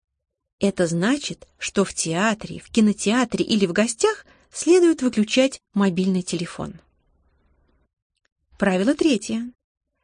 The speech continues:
Во время разговора по телефону не следует есть. Правило четвёртое. Не звоните слишком рано, очень поздно или во время вероятного обеда или ужина.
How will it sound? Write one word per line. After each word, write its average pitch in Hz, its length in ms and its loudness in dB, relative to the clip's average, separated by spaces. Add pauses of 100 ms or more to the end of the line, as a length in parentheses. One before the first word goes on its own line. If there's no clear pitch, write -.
Во 214 180 4
время 208 300 2
разговора 196 460 2
по 202 100 -4
телефону 196 680 0 (160)
не 202 120 4
следует 185 520 0
есть. 151 580 -8 (1400)
Правило 294 380 4
четвёртое. 214 720 -2 (460)
Не 247 180 4
звоните 240 480 2
слишком 226 420 0
рано, 233 460 0 (380)
очень 240 360 4
поздно 208 600 0 (220)
или 220 180 2
во 190 180 2
время 233 400 2 (200)
вероятного 208 680 2
обеда 196 360 0
или 185 240 0
ужина. 160 580 -6